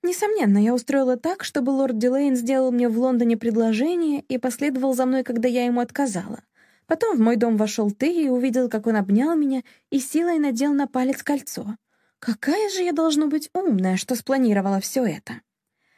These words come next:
Она подождала его ответа, но он молчал, глядя на нее прищуренными глазами. "Тогда зачем мне это нужно?"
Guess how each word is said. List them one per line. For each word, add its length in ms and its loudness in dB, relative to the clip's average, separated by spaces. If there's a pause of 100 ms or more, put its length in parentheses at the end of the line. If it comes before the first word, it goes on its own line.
(260)
Она 180 0
подождала 540 -2
его 180 -2
ответа, 480 -2
но 160 4
он 160 4
молчал, 500 2
глядя 300 0
на 80 4
нее 240 4
прищуренными 640 2
глазами. 640 -2 (960)
"Тогда 260 -2
зачем 340 -4
мне 180 -4
это 160 -4
нужно?" 500 -4